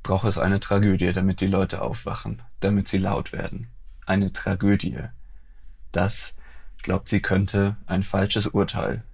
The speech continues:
in dem Prozess in Minneapolis sein. Ein bisschen beschwörend sagt sie dann noch, dass es ja wärmer werde, Frühling.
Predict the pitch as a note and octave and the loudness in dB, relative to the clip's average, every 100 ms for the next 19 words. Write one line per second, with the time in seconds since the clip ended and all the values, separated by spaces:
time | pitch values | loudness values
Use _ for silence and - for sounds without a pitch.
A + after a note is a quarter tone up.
0 | - F#2 F#2 F#2+ - - F#2+ - - F#2+ | -6 0 0 0 -4 -2 -2 0 0 0
1 | G2 G2+ G2 F#2+ - - - G2+ - - | 0 2 2 2 -2 -6 -8 -6 -6 -6
2 | - - - - - - - - G2 A2+ | -6 -8 -12 -14 -14 -16 -16 0 4 6
3 | A#2+ A2 A2+ - F#2 - - C2+ - E3 | 6 6 4 4 2 2 -2 -4 -2 2
4 | F#2 G2 G2+ - - - - - G2 F#2+ | 4 6 4 2 -10 -18 -16 -4 0 2
5 | A2+ - A2 A2 A#2 - - F#2+ F#2+ F2+ | 2 4 6 6 2 -2 4 4 4 2
6 | F#2+ D#2+ D#2+ G#2 - - A2+ F#2+ G2 | -2 -2 -2 -2 0 4 4 4 2